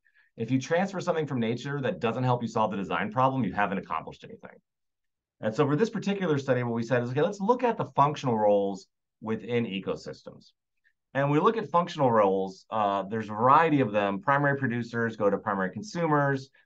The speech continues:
right? Go up kind of your food chain or food web here. And then these all create what's called detritus. Detritus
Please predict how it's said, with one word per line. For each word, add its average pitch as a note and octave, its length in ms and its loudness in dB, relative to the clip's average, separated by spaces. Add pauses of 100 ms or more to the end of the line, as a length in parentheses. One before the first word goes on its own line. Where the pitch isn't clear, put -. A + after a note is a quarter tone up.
(120)
right? A2 160 2
Go G#2 140 2
up C#3 220 2
kind C#3+ 180 0
of A#2+ 80 -2
your A#2 160 -6
food B2+ 220 0
chain A#2+ 260 -2
or G#2 140 -2
food A#2+ 180 0
web A2 240 4
here. F3+ 460 -4 (540)
And A#2+ 120 2
then C3 100 6
these C3+ 160 4
all D3+ 280 6
create C#3 360 -2
what's A#2 160 -8
called C#3+ 240 0
detritus. A2 580 2
Detritus E3 800 -2